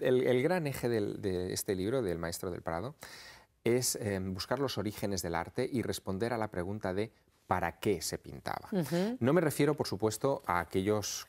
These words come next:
Speaker 1: cuadros que son encargos, eh, retratos de oficiales,
Speaker 2: Ujú.
Speaker 1: em, batallas, en fin, escenas, mm, pedidas por los mecenas, sino al arte que pintan algunos artistas yendo contracorriente sin que haya nadie detrás que le pida específicamente eso, ¿no?
Speaker 2: Ujú.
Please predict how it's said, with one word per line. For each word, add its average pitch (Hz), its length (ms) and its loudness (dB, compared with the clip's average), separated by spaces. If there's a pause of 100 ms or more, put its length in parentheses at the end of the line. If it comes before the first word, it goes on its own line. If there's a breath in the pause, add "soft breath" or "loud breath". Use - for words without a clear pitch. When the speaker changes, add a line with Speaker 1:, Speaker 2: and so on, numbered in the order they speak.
Speaker 1:
cuadros 110 420 4
que - 80 -4
son 95 180 0
encargos, 98 920 2
eh, 90 40 -2 (680)
retratos 78 420 -4
de 82 60 -4
oficiales, 85 960 0
Speaker 2:
Ujú. 62 80 -4
Speaker 1:
em, 71 440 -6
batallas, 82 760 0
en 90 80 -8
fin, 95 220 0
escenas, 95 580 0 (340 loud breath)
mm, 95 140 0 (100)
pedidas 98 460 4
por 87 140 0
los 87 120 0
mecenas, 90 380 -2
sino 110 280 -2 (260 loud breath)
al 110 180 2
arte 143 340 0
que 117 140 -2
pintan 131 420 0
algunos 117 340 0
artistas 117 560 -2
yendo 120 280 2
contracorriente 104 920 0 (180 loud breath)
sin 98 260 -2
que 104 140 2
haya 107 240 4
nadie 101 300 2
detrás 90 380 -2
que 92 140 0
le 82 140 0
pida 95 260 2
específicamente 80 1040 -2
eso, 160 200 2
¿no? 220 120 2
Speaker 2:
Ujú. 247 80 -6